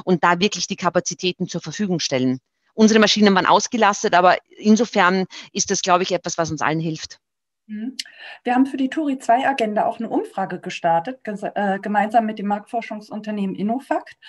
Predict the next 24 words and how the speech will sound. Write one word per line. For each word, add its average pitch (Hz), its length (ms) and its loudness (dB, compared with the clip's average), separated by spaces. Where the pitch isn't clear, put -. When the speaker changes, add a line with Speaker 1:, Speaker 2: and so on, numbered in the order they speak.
Speaker 2:
Wir 247 140 -2
wollten 226 320 0
von 226 180 0
den 208 380 -6
Meinungsmacherinnen 254 1200 0
wissen, 294 600 0
wie 233 320 -6
sie 208 440 0
Medien 208 500 0
nutzen, 254 560 0
wie 208 100 -6
sie 180 160 -4
in 196 140 -4
Medien 202 340 -2
investieren. 269 960 2
Über 302 260 2
vierhundert, 254 800 2
äh, 202 540 2
Leute 233 320 2
haben 202 140 -2
mitgemacht. 285 640 0
Frau 240 200 -4
Schaller? 214 380 0
Speaker 1:
Ja, 190 120 4